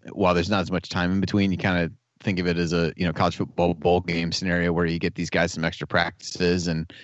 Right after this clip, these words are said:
you know, when we really start to, you know, spin forward as, is kind of all that there is left to do at this point, you know, the young guys, and, you know, Deron Davis and, uh, Devontae Green, who we haven't really touched on much, I think, I thought played well against Minnesota. And,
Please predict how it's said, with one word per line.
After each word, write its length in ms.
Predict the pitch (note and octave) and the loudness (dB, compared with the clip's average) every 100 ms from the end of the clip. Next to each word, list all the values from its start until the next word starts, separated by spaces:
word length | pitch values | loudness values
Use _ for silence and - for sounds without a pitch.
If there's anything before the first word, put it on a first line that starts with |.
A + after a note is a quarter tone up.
| - - - | -20 -12 0
you 80 | G2+ | 2
know, 100 | F#2+ | 4
when 160 | F#2+ | 4
we 80 | F2+ | 2
really 200 | F#2+ G2 | 4 2
start 200 | - G2+ | 2 0
to, 220 | G#2 F#2+ - | 0 -2 -2
you 100 | G#2 | -2
know, 60 | F2 | -2
spin 320 | - G#2+ F#2 | 0 0 0
forward 420 | A2 A#2 G2 F#2+ | 2 4 4 2
as, 280 | F2+ D#2 - | 0 -6 -8
is 400 | F#2+ - F2+ F#2 | -8 -6 -8 -8
kind 220 | - G#2+ F#2+ | -4 -2 2
of 60 | |
all 160 | F2+ F#2+ | 4 4
that 140 | F2+ | 2
there 120 | G2+ | 0
is 220 | F#2+ F2+ F2 | 2 0 0
left 200 | G2+ - | -4 -2
to 40 | |
do 160 | F2+ F2+ | -2 0
at 80 | E2 | 0
this 160 | A2 | -2
point, 320 | - F2 F2+ - | -2 -2 -2 -2
you 140 | F#2+ | 0
know, 120 | F2+ | 0
the 100 | F2+ | 2
young 220 | F2 F#2+ | 2 2
guys, 380 | F#2+ F2 F#2 F#2 | 4 4 2 0
and, 160 | F2 E2 | -8 -4
you 60 | |
know, 80 | F2+ | -2
Deron 260 | E2+ F2+ F2 | 0 0 2
Davis 400 | F2+ F2+ F#2 - | 2 2 0 -2
and, 240 | E2 D#2 - - - - - | -8 -10 -16 -20 -20 -8 0
uh, 120 | F2 | 2
Devontae 340 | F2 F#2+ F#2+ | 2 2 0
Green, 180 | F2 G2 | 0 2
who 100 | F#2+ | 2
we 140 | E2+ | 0
haven't 160 | F2+ F2 | 0 0
really 160 | F2 E2+ | 0 0
touched 320 | - F2+ - | -2 -4 -2
on 160 | F2 | -2
much, 240 | F2 F2 F2+ | 0 -2 -2
I 60 | |
think, 200 | F2+ F#2+ - | -2 -4 -2
I 60 | F2+ | 0
thought 200 | F#2+ - | 0 0
played 220 | G#2 F2 | 0 2
well 240 | F2+ F2+ | 4 2
against 320 | F2+ E2+ - - | 2 -2 -8 -8
Minnesota. 460 | F#2+ F2 - F2+ G2+ | -4 -2 2 2 4
And, 300 | A#2 G#2+ | 2 0